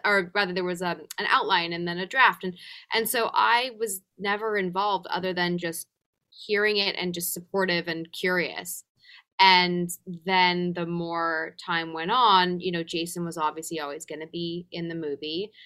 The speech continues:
and then Jesse came on board, and then there was wife, and I talked to the guys. You know, we really, it wasn't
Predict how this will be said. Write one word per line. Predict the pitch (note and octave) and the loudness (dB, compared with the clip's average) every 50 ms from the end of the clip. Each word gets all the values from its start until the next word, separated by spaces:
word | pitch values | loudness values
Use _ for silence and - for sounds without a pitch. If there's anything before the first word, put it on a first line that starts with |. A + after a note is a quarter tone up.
| - - - | -20 -14 -8
and | F3+ F#3+ F#3+ | -6 -2 0
then | F3+ F3 E3+ E3+ F3 | 0 0 0 -2 -2
Jesse | F3+ F3 E3 F3 - - F3 | -2 -2 -2 -4 -4 -8 -10
came | F3 F#3 E3 D#3+ | -8 -10 -10 -10
on | D#3+ D#3 D#3 | -10 -12 -12
board, | - D3+ D#3 E3 D3+ - - - | -12 -12 -10 -10 -10 -10 -10 -8
and | - F3 F3 F3 E3+ | -6 -4 -2 -2 -2
then | E3 E3+ | -2 -2
there | E3+ E3+ E3+ | -2 -2 -2
was | E3+ F3 F3+ F3 | -2 -4 -6 -4
wife, | F3+ A3 C#4 G#4+ D4+ F#3 - - - _ _ _ | -4 -2 -2 -2 -2 -4 -8 -14 -20 _ _ _
and | - F#3+ F#3+ F#3 F3+ F3 F3 F3 F3 E3+ - - _ _ _ _ _ _ _ _ _ _ _ _ - | -4 -2 0 2 2 2 2 0 -2 -4 -6 -10 _ _ _ _ _ _ _ _ _ _ _ _ 4
I | F3 F3 E3+ E3+ E3+ E3+ F3 F3 - | 6 6 6 6 6 4 0 -4 -6
talked | E3 D3 - - - | -8 -8 -8 -8 -10
to | F#3 | -10
the | - G#3+ | -10 -2
guys. | G#3 C#4 C#4+ C#4 C4 A#3+ A3+ A3 A3 G3 | 2 6 6 8 8 8 6 4 0 -4
You | A#3+ B3+ | -2 0
know, | B3+ A3+ | 2 2
we | A3+ A#3 A3+ | 2 2 0
really, | G3+ G3 A3+ C4+ C#4 C#4+ C4+ C4 B3 A#3 A3 G3 - _ - | -2 -2 -2 -2 0 0 0 0 0 0 0 -2 -4 _ -2
it | A3 G#3 G#3 | -2 0 4
wasn't | A#3 A#3+ B3+ B3+ C4 A#3+ - | 4 4 4 4 0 -6 -8